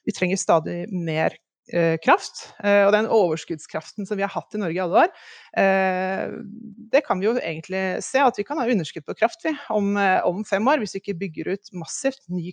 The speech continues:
kraft i Norge. Og vi har den fantastiske vannkraften som kan russes opp, og vi kan bygge ut vindkraft, og så er det altså sånn at vi har en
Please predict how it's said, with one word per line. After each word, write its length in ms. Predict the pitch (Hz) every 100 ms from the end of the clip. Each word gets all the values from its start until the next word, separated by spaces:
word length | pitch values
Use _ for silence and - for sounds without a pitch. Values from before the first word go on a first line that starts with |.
| -
kraft 320 | 147 - -
i 100 | 160
Norge. 300 | 170 151 165 _ - - - -
Og 420 | 214 208 202 202
vi 60 |
har 160 | 226 214
den 80 | 202
fantastiske 560 | 233 - 190 - -
vannkraften 560 | 214 175 175 - 277 370
som 240 | - 214
kan 240 | 208 190 196
russes 320 | 202 - 160
opp, 160 | 294 - _ -
og 80 | 196
vi 80 | 196
kan 160 | 196
bygge 160 | 185 175
ut 100 | 220
vindkraft, 340 | 180 226 359 - - - _ _
og 160 | 202 196
så 80 | - -
er 240 | - 147
det 140 | 220
altså 140 | 196 196
sånn 200 | 180 180
at 160 | -
vi 80 | 214
har 240 | 208 170
en 120 | 175